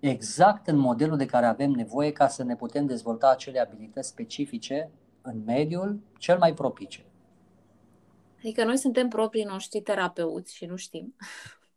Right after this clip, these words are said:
Speaker 1: Exact. Asta o descoperim când lucrăm pe linia timpului. Când
Speaker 2: Da,
Speaker 1: lucrăm pe
Speaker 2: da.
Speaker 1: linia timpului, ne dăm lumină și iubire în diverse momente ale vieții noastre și descoperim că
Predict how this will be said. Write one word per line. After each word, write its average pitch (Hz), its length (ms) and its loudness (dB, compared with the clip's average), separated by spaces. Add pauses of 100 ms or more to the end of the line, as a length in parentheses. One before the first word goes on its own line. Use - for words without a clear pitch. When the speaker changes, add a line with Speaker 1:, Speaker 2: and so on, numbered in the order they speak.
(300)
Speaker 1:
Exact. 120 580 -6
Asta 143 280 6
o - 20 4
descoperim 139 460 0
când 143 160 0
lucrăm 135 260 2
pe 131 80 -2
linia 120 240 0
timpului. 90 580 -10 (420)
Când 190 120 -2
Speaker 2:
Da, 185 40 2
Speaker 1:
lucrăm 160 220 4
pe 156 100 4
Speaker 2:
da. 143 60 2
Speaker 1:
linia 143 180 8
timpului, 165 400 0
ne 139 120 4
dăm 151 160 4
lumină 135 280 4
și - 200 -6
iubire 123 240 -2
în 117 60 0
diverse 117 380 -4
momente 113 460 -10 (120)
ale 104 200 -8
vieții 113 340 -8
noastre 113 260 -6
și 156 100 -8
descoperim 151 560 -4
că 151 320 2